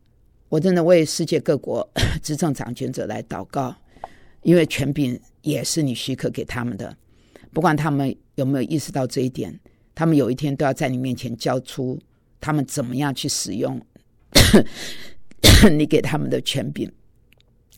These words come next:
就好像最近有一个画家画了世界各国元首，然后把他们画成难民的那幅画，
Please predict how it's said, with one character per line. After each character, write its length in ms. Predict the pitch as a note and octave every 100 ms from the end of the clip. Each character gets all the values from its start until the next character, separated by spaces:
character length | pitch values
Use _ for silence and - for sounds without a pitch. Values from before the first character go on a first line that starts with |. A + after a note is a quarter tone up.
| -
就 100 | -
好 80 | E3
像 100 | C#3+
最 160 | C#3+ D3
近 140 | C#3+
有 80 | A2
一 40 |
个 100 | A#2
画 180 | B2+ B2+
家 240 | A#2 C3 D3+ _ _ _ - - - _
画 220 | - D#3+
了 100 | C#3
世 160 | - D#3+
界 160 | D#3
各 180 | C#3 C#3+
国 260 | A#2+ B2+ B2
元 220 | A#2+ B2+
首， 280 | - - - _
然 140 | - C3
后 80 | D3+
把 100 | A#2
他 140 | C3+
们 140 | C3
画 200 | B2+ C3
成 320 | C3 C3 B2 A2+
难 260 | D3 D#3 C3
民 260 | A#2 A#2
的 140 | C#3 B2+
那 220 | C#3 C3
幅 180 | - C3
画， 320 | - A#2+